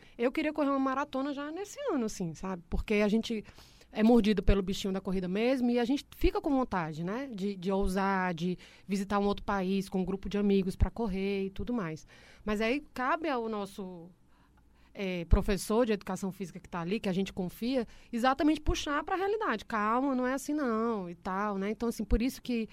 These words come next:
inclusive, uma das conversas que a gente tem, eu, eu e o Renato, é exatamente como é que tu conseguiu evoluir tanto sem fazer parte de nenhuma assessoria. Porque, pra mim, na minha caminhada, a assessoria foi muito importante, exatamente pra me dar esse,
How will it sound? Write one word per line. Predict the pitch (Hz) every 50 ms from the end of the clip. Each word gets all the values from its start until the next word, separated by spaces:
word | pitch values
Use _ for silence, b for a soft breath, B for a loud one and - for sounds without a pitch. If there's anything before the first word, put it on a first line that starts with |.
| B B B
inclusive, | - - 247 214 240 220
uma | 233 277
das | 302 330 -
conversas | - 294 254 233 226 214 -
que | -
a | 214
gente | 208 202
tem, | - 214 208
eu, | 208 202 196 196 -
eu | 208 208 208
e | 202
o |
Renato, | 185 196 190 202 208 196
é | 214
exatamente | 202 240 247 285 254 233 262
como | - 277 302
é | 311
que | 302
tu | - 302
conseguiu | - 330 302 - 269 269
evoluir | 247 247 220 240 240 240 269 320 302
tanto | - 294 294 320 349 339 - - 214 B B B B B B B
sem | - - - 302 311
fazer | 294 330 302 294 311
parte | - - 277 269 262
de | -
nenhuma | 277 277 269 277
assessoria. | 285 - 285 262 - 302 320 285 247 214
Porque, | - - 240 226
pra | - - 269 277
mim, | 285 269 247 240 220
na | 220 220
minha | 220 220 247 302 370
caminhada, | 370 - 320 269 247 233 220 226 254 285 294 254 208 190 180 b b b b b b b b
a | - 226 233
assessoria | 262 285 285 277 - 277 254 254
foi | 262 - 277
muito | 254 247 262 302
importante, | - - 311 320 320 - 330 302 269 247 -
exatamente | 226 208 247 269 - - 285 285 294 285
pra | - 285
me | 277 302
dar | 262 233 226 226 233 240 254 277 302 320 b b b b b b b
esse, | - 226 240 233 - 277